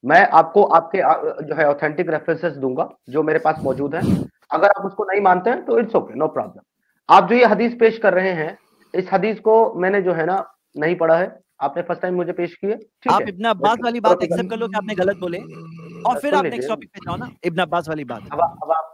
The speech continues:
Speaker 1: अब आप मेरे time में बोल रहे हैं।
Speaker 2: हाँ, हाँ, ठीक है, बोल दीजिए आप।
Speaker 1: ओके। ये जो आप बता रहे हैं, यही इब्न अब्बास ने वहां कहा है और यही इब्न अब्बास यहाँ पर ये, ये, ये जो भी बात कर रहे हैं,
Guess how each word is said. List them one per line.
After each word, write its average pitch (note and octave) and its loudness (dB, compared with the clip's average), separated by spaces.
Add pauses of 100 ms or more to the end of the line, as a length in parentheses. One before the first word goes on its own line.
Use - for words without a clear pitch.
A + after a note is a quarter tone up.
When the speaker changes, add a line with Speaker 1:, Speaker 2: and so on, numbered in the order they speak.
(120)
Speaker 1:
अब C#3+ 0
आप D#3 2
मेरे D#3 0
time C3 -6
में A#2+ -10
बोल A2 -14
रहे G#2+ -16
हैं। G#2+ -20 (160)
Speaker 2:
हाँ, D3+ -2
हाँ, C3 -8
ठीक D3+ -8
है, D3 -12
बोल E3 -6
दीजिए A#2 -10
आप। G2+ -14 (1200)
Speaker 1:
ओके। - -20 (960)
ये D#3+ -8
जो F#3+ 4
आप F#3+ 6
बता F3+ 4
रहे D#3 0
हैं, B2 -12 (320)
यही F3 0
इब्न F#3+ -2
अब्बास D#3+ 2
ने E3+ -6
वहां D3 -8
कहा A2 -12
है A#2 -12 (340)
और C#3 -2
यही F3 0
इब्न F#3+ 0
अब्बास E3+ 4
यहाँ B2+ -10
पर A#2+ -6
ये, A#2 -4
ये, C#3+ -6
ये D#3+ 0
जो D3+ -2
भी F3 -4
बात A#2 -6
कर A2 -14
रहे G#2 -12
हैं, B2 -14